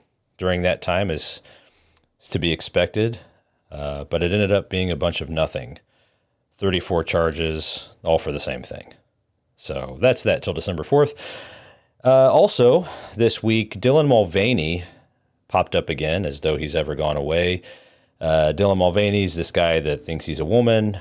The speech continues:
or a girl, and he's recently celebrated three hundred sixty-five days of girlhood, which is weird from a grown man. But, uh, you know, he got this whole sponsorship or whatever from Bud Light now,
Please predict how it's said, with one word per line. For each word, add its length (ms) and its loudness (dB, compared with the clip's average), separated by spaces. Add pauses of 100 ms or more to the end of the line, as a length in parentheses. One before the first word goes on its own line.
(100)
or 100 -2
a 60 -2
girl, 560 0 (460)
and 100 -20
he's 300 -12 (240)
recently 400 -2
celebrated 560 0
three 140 -4
hundred 180 2
sixty-five 560 -6
days 340 0
of 200 -12
girlhood, 500 4 (540)
which 180 -12
is 120 -4
weird 380 0 (720)
from 220 -10
a 20 -4
grown 240 -4
man. 260 -4 (1200)
But, 220 2
uh, 320 4 (440)
you 120 4
know, 260 4
he 320 2
got 220 4
this 340 2 (160)
whole 300 2
sponsorship 680 0
or 60 0
whatever 320 2
from 280 -4
Bud 180 2
Light 260 0
now, 400 2